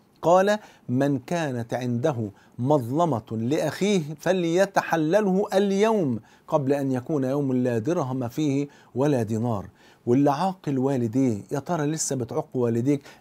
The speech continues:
أما سمعت قول النبي صلى الله عليه وسلم كما عند الطبراني في الكبير بإسناد حسن حينما قال: "ثلاثة لا يقبل الله منهم صرفا ولا عدلا". ثلاث أصناف من الناس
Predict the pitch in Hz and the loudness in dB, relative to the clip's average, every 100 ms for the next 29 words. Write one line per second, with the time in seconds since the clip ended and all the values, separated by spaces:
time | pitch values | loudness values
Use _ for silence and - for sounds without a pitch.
0 | - 202 185 - 156 156 147 - 156 131 | -4 -2 0 -2 -4 -6 -8 -2 0 0
1 | 127 127 151 135 123 160 135 123 143 139 | 0 0 0 0 -2 -2 -2 -2 -2 -2
2 | 131 120 170 160 123 92 - _ - 131 | -2 -4 -2 -2 -2 -4 -12 _ -4 0
3 | 120 135 147 120 135 127 151 147 123 131 | 0 0 -2 -4 -2 -2 0 -2 -4 -8
4 | - 127 170 139 104 - - - 143 - | -6 -2 2 2 0 -16 -10 2 2 2
5 | 165 175 143 - 180 - 120 147 147 156 | 2 2 2 0 0 0 -4 -4 -2 -2
6 | 139 - 190 139 - - _ - 147 160 | -4 0 2 2 -2 -18 _ 0 2 4
7 | 190 - 165 147 180 143 107 - - 135 | 2 0 -4 0 0 0 -2 -6 -14 -4
8 | 170 190 175 202 202 147 151 147 151 170 | 0 2 4 2 0 0 0 2 0 0
9 | 143 147 175 170 156 147 120 175 202 185 | 0 -2 -2 0 -2 -4 -4 -2 -2 0
10 | 185 175 160 160 135 151 117 104 90 87 | -2 0 2 2 2 0 -2 -6 -6 -14
11 | - _ _ _ _ _ _ - - 180 | -20 _ _ _ _ _ _ -18 4 6
12 | 185 185 139 - 190 175 160 147 151 190 | 6 4 -8 -2 -2 -2 -2 0 2 2
13 | 185 | 0